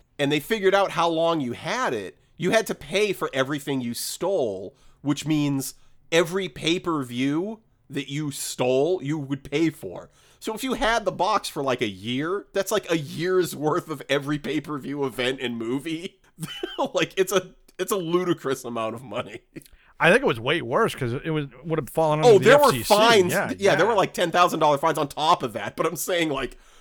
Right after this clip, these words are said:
Speaker 1: not only was that, like, they would get you because when Paul, this is for our younger listeners,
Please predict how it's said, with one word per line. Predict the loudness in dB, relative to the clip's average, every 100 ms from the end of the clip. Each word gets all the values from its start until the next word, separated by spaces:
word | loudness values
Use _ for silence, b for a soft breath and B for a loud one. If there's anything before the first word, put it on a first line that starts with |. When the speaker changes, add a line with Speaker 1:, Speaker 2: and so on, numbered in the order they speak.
| b b
Speaker 1:
not | 4 6 8
only | 8 6 4
was | 2 0 2
that, | 2 2 2
like, | 0 2
they | 0
would | 0 0
get | -2 -2
you | -4
because | -4 -6 -4
when | -6
Paul, | -6 -10 -12 -12
this | -12 -10
is | -10 -12
for | -12 -6
our | -2 0
younger | 0 -2 -2
listeners, | -2 -4 -6 -12 -14